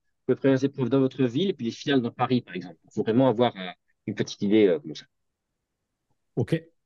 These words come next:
Speaker 1: Donc j'arrête là pour le moment sur le côté, euh, euh, c'est un événement donc, qui est sur les Jeux, les Jeux, les Jeux Olympiques de Paris, il n'y a pas que les Jeux Olympiques, il y a les Paralympiques, et c'est pas qu'à Paris.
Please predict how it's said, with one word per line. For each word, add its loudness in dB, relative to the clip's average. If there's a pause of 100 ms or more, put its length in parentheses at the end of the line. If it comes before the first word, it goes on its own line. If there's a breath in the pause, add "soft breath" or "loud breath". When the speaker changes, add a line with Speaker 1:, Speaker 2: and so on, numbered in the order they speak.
(200)
Speaker 1:
Donc 0
j'arrête 2
là 2
pour 6
le 2 (120)
moment 6
sur -2
le 0
côté, 2
euh, 2 (420 soft breath)
euh, -6 (320)
c'est 2
un 8
événement 6
donc, 4
qui -2
est -2
sur -2 (580)
les 4
Jeux, 2
les 4
Jeux, 2
les 6
Jeux 6
Olympiques 4
de 2
Paris, 0
il 0
n'y 4
a -2
pas -2
que -2
les 0
Jeux -4
Olympiques, -4
il -6
y 2
a 2
les -2
Paralympiques, -2
et -6
c'est -8
pas 0
qu'à 0
Paris. -8